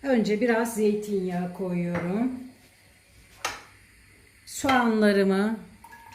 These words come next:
ekliyorum. Soğanlarımı çok küçük kesmedim. Hemen altını yakıyorum. Soğanlarım biraz kavrulduğu zaman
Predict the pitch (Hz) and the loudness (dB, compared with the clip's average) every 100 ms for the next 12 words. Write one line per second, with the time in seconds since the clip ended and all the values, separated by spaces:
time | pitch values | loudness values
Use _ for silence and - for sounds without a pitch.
0 | - - - - _ - 214 - - 196 | -20 -20 -20 -20 _ -6 -4 -4 0 2
1 | 196 262 - 277 254 247 240 233 240 262 | 4 2 2 4 4 4 2 0 -2 -4
2 | 254 - 226 247 247 277 277 - 233 220 | -4 -6 -8 -8 -8 -6 -4 -4 -6 -2
3 | 269 - - - - _ 311 277 233 240 | -2 -2 -6 -18 -20 _ 0 2 4 2
4 | 247 233 226 226 202 190 208 226 233 - | 2 0 0 -4 -2 -2 -2 2 2 2
5 | 285 277 262 294 294 - - - - - | 2 4 4 2 0 -10 -18 -20 -20 -18
6 | - 330 302 294 269 262 262 285 262 - | -4 2 4 4 4 2 0 0 0 -2
7 | - 285 277 254 262 247 269 262 240 214 | -6 -2 -2 0 0 0 0 0 0 0
8 | 262 262 269 311 302 | 2 2 2 0 -2